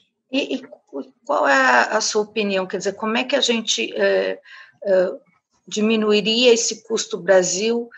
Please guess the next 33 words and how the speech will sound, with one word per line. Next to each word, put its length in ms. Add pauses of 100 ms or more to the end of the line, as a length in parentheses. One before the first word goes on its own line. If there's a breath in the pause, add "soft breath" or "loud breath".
(140 loud breath)
sem 600 (400 soft breath)
diminuir 680
direitos 640
já 140
conquistados 680
de 140
trabalhadores, 920
né, 80
porque 140
você 120
tava 180
falando 380
da 120
desoneração 840
da 140
folha, 640 (400 loud breath)
como 200
é 80
que 120
a 40
gente 260
diminui 420
esse 280
custo 320
Brasil 680 (460 loud breath)
com, 580
eh, 720
a 80
questão 420
tributária, 1080
né? 120
O 80
governo 480